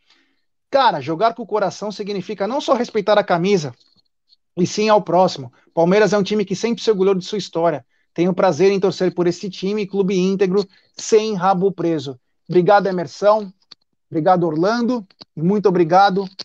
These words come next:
Naldo. É isso aí, cara. A história, ela é o nosso maior é, é o, é o que fala, né? Sou palmeirense, meu time sempre ganhou limpo.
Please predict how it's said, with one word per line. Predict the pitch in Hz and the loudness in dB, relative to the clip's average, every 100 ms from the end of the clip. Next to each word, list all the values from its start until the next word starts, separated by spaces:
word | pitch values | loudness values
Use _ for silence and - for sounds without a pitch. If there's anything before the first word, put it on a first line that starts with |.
| - | -10
Naldo. | 196 214 196 156 127 - _ _ _ _ _ _ _ _ - | -2 2 2 0 -6 -14 _ _ _ _ _ _ _ _ -2
É | 202 | 0
isso | 196 220 | 0 0
aí, | 190 | 0
cara. | 190 143 120 _ _ - - | 0 -6 -8 _ _ -20 -8
A | - | -2
história, | 180 - - 190 202 208 208 - _ | -2 -4 -2 2 2 2 -2 -6 _
ela | - 185 196 190 | -8 -4 -2 -2
é | 180 170 180 - _ _ _ _ 131 - _ | -2 -2 -4 -10 _ _ _ _ -20 -20 _
o | 180 | 0
nosso | 180 190 208 | 2 2 0
maior | 196 180 180 180 190 196 | 2 2 4 4 4 0
é, | 185 180 175 170 165 160 151 139 - - _ _ _ _ _ _ _ _ | -2 -2 -2 -2 -2 0 -2 -4 -16 -20 _ _ _ _ _ _ _ _
é | - | -4
o, | 240 - - | -4 -8 -2
é | - | 0
o | |
que | - | 0
fala, | 302 269 240 190 | -2 2 2 2
né? | 185 190 | -4 -8
Sou | 208 | -10
palmeirense, | 185 214 185 160 202 214 175 | -8 -8 -6 -8 -8 -10 -8
meu | 180 | -8
time | 165 208 | -6 -8
sempre | 185 214 196 | -6 -6 -2
ganhou | 175 190 180 190 | 0 2 2 2
limpo. | 147 180 220 190 196 | 2 0 0 -2 -6